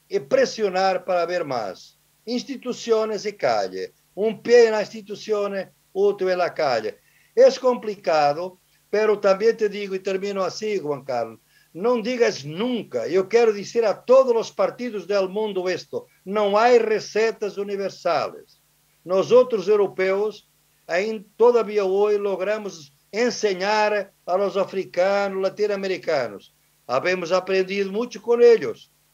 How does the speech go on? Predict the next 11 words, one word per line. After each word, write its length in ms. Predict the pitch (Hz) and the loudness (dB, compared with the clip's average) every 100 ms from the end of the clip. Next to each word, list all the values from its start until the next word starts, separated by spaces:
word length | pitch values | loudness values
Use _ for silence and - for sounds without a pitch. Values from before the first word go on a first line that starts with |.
| _ | _
ellos 200 | - 135 | -10 -10
pueden 400 | - 175 214 208 | -6 -2 0 0
aprender 440 | 202 202 208 196 202 | -2 -2 -2 -2 -2
con 180 | 208 214 | -4 -6
nosotros, 680 | 196 196 190 - 104 - _ _ _ _ | -4 -2 -2 -6 -16 -18 _ _ _ _
pero 300 | 190 185 180 | -2 -2 -2
por 160 | 247 | -2
favor, 720 | 240 196 180 151 190 196 190 _ _ | 0 0 0 0 -2 -4 -8 _ _
hay 220 | - 185 143 | -2 -2 0
tendencias 680 | 190 170 180 196 196 208 202 | -4 -2 -2 -2 -4 -8 -2
globales, 840 | 254 220 202 196 208 240 240 | -2 0 0 2 2 0 -2